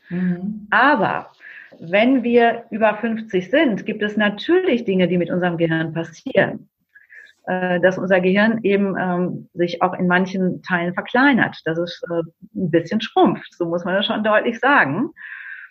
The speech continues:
Speaker 2: Und da ist zum Beispiel Stress ein ganz wichtiger Aspekt. Äh, das hat man an Mäusen, ähm, rausgefunden.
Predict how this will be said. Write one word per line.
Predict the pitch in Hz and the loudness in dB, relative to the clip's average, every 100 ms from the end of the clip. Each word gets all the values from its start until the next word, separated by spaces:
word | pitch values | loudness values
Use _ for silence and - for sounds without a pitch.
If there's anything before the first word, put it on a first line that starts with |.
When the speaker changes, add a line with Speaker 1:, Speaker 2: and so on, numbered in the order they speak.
| _ _ _ | _ _ _
Speaker 2:
Und | - 214 - | -2 -2 0
da | 208 226 | 4 4
ist | 254 262 | 4 2
zum | - | 0
Beispiel | 220 214 196 | 0 0 -2
Stress | 180 - - 320 370 | -6 -4 2 2 2
ein | 269 190 | -2 0
ganz | 175 170 | 0 -2
wichtiger | 175 170 175 160 147 | -4 -4 -2 0 0
Aspekt. | 156 - 185 - - - - | -2 0 -2 -2 -10 -16 -6
Äh, | 180 175 | -2 0
das | 170 | 0
hat | 208 208 | -2 -2
man | 185 | 0
an | 175 170 | 0 2
Mäusen, | 208 311 254 180 160 160 | 4 4 2 -2 -4 -8
ähm, | 160 156 | -8 -6
rausgefunden. | 151 165 165 165 - 170 190 254 | 0 0 -2 -8 -4 -2 0 -2